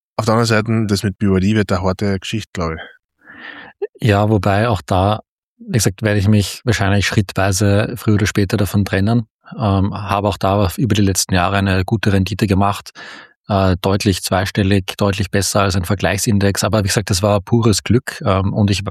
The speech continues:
Speaker 2: bin mir auch dessen bewusst, dass das pures Glück war. Ähm,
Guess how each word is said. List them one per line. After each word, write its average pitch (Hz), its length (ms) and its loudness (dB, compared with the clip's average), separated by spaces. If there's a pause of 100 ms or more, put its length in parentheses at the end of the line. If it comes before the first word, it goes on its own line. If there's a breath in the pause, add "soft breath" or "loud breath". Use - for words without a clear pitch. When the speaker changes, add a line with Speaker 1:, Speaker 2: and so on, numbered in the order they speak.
(120)
Speaker 2:
bin 104 160 4
mir 101 160 4
auch 95 100 -2
dessen - 260 -2
bewusst, 98 380 0
dass 95 60 -4
das 95 160 0
pures 95 320 -2
Glück - 220 -6
war. 104 160 2 (640 loud breath)
Ähm, 98 320 2